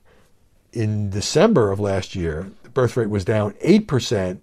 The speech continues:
compared with the year before. Overall for the year, down by four percent. Now, that may not sound by a lot, but that was a roughly double what it had been in previous years. So there's no question the coronavirus had an impact,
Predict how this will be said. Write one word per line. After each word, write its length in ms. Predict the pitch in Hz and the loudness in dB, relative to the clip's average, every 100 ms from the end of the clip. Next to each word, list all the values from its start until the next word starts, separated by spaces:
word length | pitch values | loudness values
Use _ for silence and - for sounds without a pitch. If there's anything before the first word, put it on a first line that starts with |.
| _ | _
compared 320 | 107 104 104 | -12 -4 -2
with 120 | 98 | -2
the 60 | 101 | -4
year 180 | 98 92 | -2 -4
before. 540 | 92 - 175 151 - - - - | -6 -2 2 2 0 -14 -20 -4
Overall 440 | - 135 127 135 135 | 4 4 6 6 6
for 140 | 143 | 2
the 120 | 131 | 2
year, 320 | 143 156 180 208 - _ - | 4 4 2 -2 -14 _ -4
down 280 | 123 123 | 0 2
by 160 | 123 120 | 2 0
four 360 | - - 139 127 | -2 0 4 4
percent. 520 | - 98 - 82 - _ _ _ _ _ | 2 -6 -6 -8 -10 _ _ _ _ _
Now, 80 | - | -6
that 140 | 120 170 | -2 2
may 120 | 190 | 4
not 160 | 185 | 4
sound 280 | - 180 170 | 4 4 6
by 100 | 135 | 4
a 100 | 110 | 4
lot, 500 | 156 190 110 101 - | 4 4 2 -2 -4
but 160 | 107 110 | -4 2
that 300 | 135 156 160 | 6 6 4
was 180 | 143 113 | 2 2
a 80 | |
roughly 680 | 117 143 226 247 220 180 151 | -2 -2 4 4 4 4 4
double 500 | 120 127 101 95 95 | 6 4 4 0 -2
what 180 | 113 113 | -4 -2
it 80 | 110 | 0
had 220 | 117 101 | 0 0
been 240 | 101 98 - - - | 0 -4 -8 -20 -14
in 120 | - 104 | -10 -4
previous 460 | 135 107 98 - | -2 0 -2 -2
years. 240 | 131 87 104 | -2 -2 -2
So 60 | |
there's 160 | 135 151 | -2 4
no 200 | 240 226 | 6 6
question 440 | - 156 - 110 | 6 4 2 -4
the 40 | 104 | -4
coronavirus 580 | 120 113 104 104 98 | -2 -2 -2 -2 -4
had 180 | 110 101 | -4 -2
an 100 | 98 | -2
impact, 540 | 135 156 151 151 143 | -2 0 4 2 2